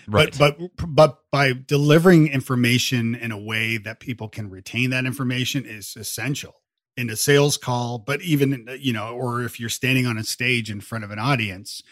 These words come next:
Speaker 2: or if you're a company who is trying to raise, uh, funding and you need to pitch investors. We've all, you know, seen, uh, uh, oh gosh, th-, here's the Canadian in me.
Speaker 1: <laughs>
Speaker 2: I always mix up the, the Shark Tank with Dragon's Den.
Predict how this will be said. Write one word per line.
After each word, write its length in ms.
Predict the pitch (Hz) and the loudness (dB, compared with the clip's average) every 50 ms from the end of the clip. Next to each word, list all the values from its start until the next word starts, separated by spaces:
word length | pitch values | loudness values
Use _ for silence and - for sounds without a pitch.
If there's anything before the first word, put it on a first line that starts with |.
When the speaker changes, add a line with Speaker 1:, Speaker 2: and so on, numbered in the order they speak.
| - - - - _ | -20 -20 -20 -20 _
Speaker 2:
or 260 | - 131 135 139 151 | -6 -4 -2 -2 -2
if 220 | 160 123 113 - - | -4 -6 -8 -6 -6
you're 380 | 113 110 110 110 107 107 107 _ - - - _ _ - | -6 -4 -2 -2 -2 -4 -6 _ -18 -20 -20 _ _ -8
a 80 | 117 117 | -8 -4
company 480 | - 131 123 107 123 117 120 117 117 | -2 -2 -2 0 2 2 2 2 0
who 160 | 98 113 120 113 | 0 -2 -4 -4
is 140 | 110 101 | -4 -8
trying 260 | - - - 117 117 113 | -8 -6 -4 -2 -2 -2
to 80 | 113 | -4
raise, 420 | 113 107 107 107 107 104 - - _ _ - | -6 -6 -6 -8 -8 -8 -10 -12 _ _ -14
uh, 100 | 104 101 | -14 -12
funding 720 | - - 156 165 180 160 120 110 101 101 101 107 120 120 - _ _ _ _ - | -6 0 2 2 4 2 0 -2 -4 -6 -8 -8 -10 -10 -12 _ _ _ _ -6
and 140 | 117 120 | -4 -2
you 80 | 117 117 | -2 0
need 200 | 113 120 117 107 | 0 0 0 0
to 60 | 117 | -2
pitch 360 | - - 117 120 117 - - | -6 -4 -4 -4 -4 -6 -8
investors. 720 | 107 101 98 113 151 180 - - - 98 92 90 104 110 - | -10 -8 -4 0 0 0 0 -2 -8 -12 -16 -16 -14 -14 -14
We've 160 | 113 98 98 | -14 -12 -10
all, 260 | 107 101 101 92 95 - | -8 -8 -8 -8 -10 -14
you 120 | - 107 104 | -18 -16 -16
know, 140 | 101 98 101 | -16 -14 -14
seen, 440 | - - - 110 104 104 101 101 | -14 -14 -14 -12 -12 -12 -14 -14
uh, 340 | 95 90 92 92 90 95 117 _ _ | -14 -16 -18 -18 -20 -20 -20 _ _
uh, 200 | 117 107 95 87 92 95 117 - - _ _ _ _ - _ _ _ | -14 -14 -14 -14 -18 -20 -20 -20 -20 _ _ _ _ -20 _ _ _
oh 140 | - 117 113 | -18 -18 -16
gosh, 360 | 107 - 107 107 107 - - | -14 -12 -12 -10 -10 -12 -12
th-, 260 | _ 123 127 139 151 156 160 | _ -16 -14 -14 -10 -4 2
here's 260 | 151 175 214 254 190 | 6 6 6 6 6
the 80 | 196 147 | -2 -4
Canadian 460 | - 131 139 147 165 175 160 135 123 | -2 0 2 4 6 6 6 4 2
in 140 | 110 104 101 | -2 -8 -14
me. 240 | 104 104 117 120 _ - | -16 -14 -16 -16 _ -6
Speaker 1:
<laughs> 80 | - 113 | 2 4
Speaker 2:
I 240 | 110 226 131 127 | 4 6 6 4
always 440 | - - - 202 208 208 233 196 131 | 2 2 2 6 8 8 8 8 4
mix 360 | 139 147 156 170 - - - | 2 2 2 4 2 2 0
up 380 | 151 135 135 139 135 _ _ - | 2 4 2 2 0 _ _ -6
the, 240 | 135 131 131 131 131 131 | -2 -2 -2 -2 -4 -8
the 240 | 127 127 123 120 | -8 -6 -6 -6
Shark 400 | 117 - - - 139 127 151 147 | -6 -6 -4 -4 -2 -2 -2 -4
Tank 360 | - - 139 139 135 131 - 123 | -2 0 2 4 4 2 0 -4
with 180 | 117 104 104 | -8 -6 -6
Dragon's 600 | - 117 113 117 127 135 123 123 110 101 95 - | -8 -6 -2 2 2 2 2 0 -4 -4 -8 -12
Den. 340 | - - 110 - 95 90 | -10 -10 -10 -10 -12 -18